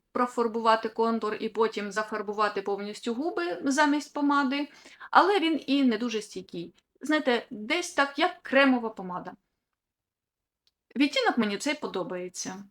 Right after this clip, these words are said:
Для такого повсякденного ніжного макіяжу те, що треба. Бачите, мої губи тільки краще. Так що олівчик, якщо по знижці, в принципі, можна дивитись, хоча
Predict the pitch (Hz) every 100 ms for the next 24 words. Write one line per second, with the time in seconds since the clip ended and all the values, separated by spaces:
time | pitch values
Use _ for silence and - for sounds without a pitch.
0 | - 190 214 226 226 220 220 226 214 262
1 | 262 254 247 202 233 208 196 202 196 202
2 | 214 214 196 202 190 190 196 247 285 381
3 | 269 247 254 269 - 202 - - 170 -
4 | - _ _ _ _ _ 226 220 196 196
5 | - _ 220 269 240 247 392 359 359 -
6 | _ _ - 277 277 - 247 - - -
7 | 170 - - - 190 _ _ _ _ _
8 | _ _ _ 220 240 226 - _ _ _
9 | 254 285 269 214 240 - 233 - - 247
10 | 254 247 220 233 214 185 - - 202 196
11 | - 330 415 330 240 233 226 233 262 294
12 | 539 571 480 - - 339 - 392 403 381